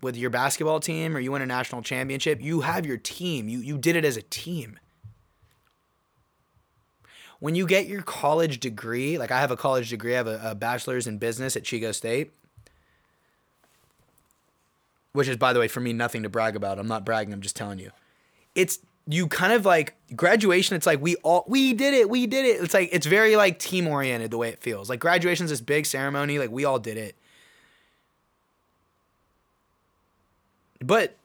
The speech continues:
oh, and, and the other, I have a few other accomplishments.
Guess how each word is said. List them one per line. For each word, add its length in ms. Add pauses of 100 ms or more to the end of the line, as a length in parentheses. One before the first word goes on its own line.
(320)
oh, 220
and, 280
and 240 (1500)
the 200
other, 320 (640)
I 80
have 120
a 80
few 340
other 180
accomplishments. 800